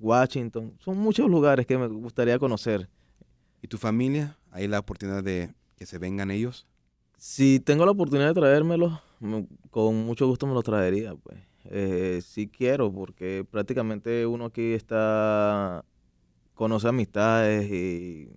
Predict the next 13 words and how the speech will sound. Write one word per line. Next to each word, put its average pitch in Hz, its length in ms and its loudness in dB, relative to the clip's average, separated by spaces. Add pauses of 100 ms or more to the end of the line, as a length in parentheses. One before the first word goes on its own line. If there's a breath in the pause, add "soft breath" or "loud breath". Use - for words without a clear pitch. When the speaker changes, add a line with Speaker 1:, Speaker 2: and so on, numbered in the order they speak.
(460)
Speaker 1:
muy 123 360 -2
buenas 131 240 4
personas, 101 480 -4 (800)
pero 110 180 0
siempre 123 320 2
hace 123 180 2
falta 117 260 0
ese 123 160 -2
calor 110 640 0
de 117 220 2
la 107 180 2
familia, 98 460 -6
pues. - 220 -20